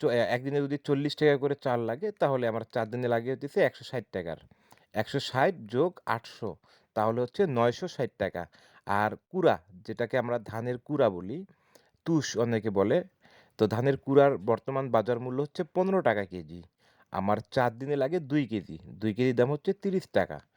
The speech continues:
এ হচ্ছে নয়শো নব্বই টাকা। আমি আরও দশ টাকা যোগ করে ধরলাম অতিরিক্ত রিক্সা ভাড়া। আমার এক হাজার টাকার খাবার চার দিন যায়। চার দিনে, আহ,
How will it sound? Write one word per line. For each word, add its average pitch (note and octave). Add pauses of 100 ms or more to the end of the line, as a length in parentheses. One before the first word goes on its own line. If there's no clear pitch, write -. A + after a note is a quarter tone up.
(360)
এ A#2+
হচ্ছে D3
নয়শো B2
নব্বই B2
টাকা। F2+ (500)
আমি A#2
আরও B2+
দশ A#2+
টাকা D3+
যোগ C3
করে A#2
ধরলাম A2+
অতিরিক্ত B2
রিক্সা D#3+
ভাড়া। A2 (580)
আমার A#2
এক A#2+
হাজার C3+ (100)
টাকার C3
খাবার A#2+ (600)
চার C#3
দিন G#2
যায়। D#2+ (140)
চার A2+
দিনে, D3+ (600)
আহ, G2+